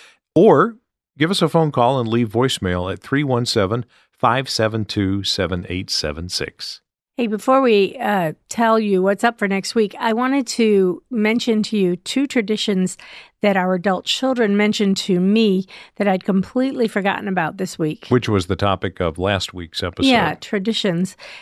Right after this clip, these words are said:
Speaker 2: These are things that you might wanna share with your adult children,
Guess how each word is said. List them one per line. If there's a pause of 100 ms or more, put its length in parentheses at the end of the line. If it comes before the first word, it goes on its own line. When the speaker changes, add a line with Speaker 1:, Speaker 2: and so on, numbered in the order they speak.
(240)
Speaker 2:
These
are
things
that
you
might
wanna
share
with
your
adult
children,